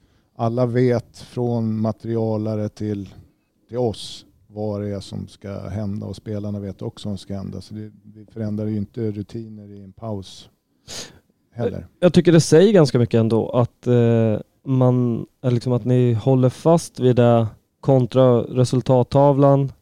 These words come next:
Speaker 2: kontra matchens dignitet. Alltså, jag tror det är nog ganska lätt att tappa det. Få panik. Alltså, förstå-,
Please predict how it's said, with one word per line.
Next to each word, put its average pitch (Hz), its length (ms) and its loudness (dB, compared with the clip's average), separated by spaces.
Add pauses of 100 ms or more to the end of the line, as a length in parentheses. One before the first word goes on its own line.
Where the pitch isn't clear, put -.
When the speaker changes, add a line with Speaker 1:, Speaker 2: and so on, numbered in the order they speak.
Speaker 2:
kontra 117 760 2
matchens 120 440 0
dignitet. 123 600 2 (600)
Alltså, 120 240 0
jag 113 180 0
tror 123 280 0
det 113 160 0
är 120 260 2
nog 120 240 -2
ganska 123 560 2
lätt 165 400 4 (120)
att - 480 -4
tappa - 500 0
det. 104 200 4 (360)
Få 185 240 6
panik. 110 380 2
Alltså, 123 220 2
förstå-, 127 280 2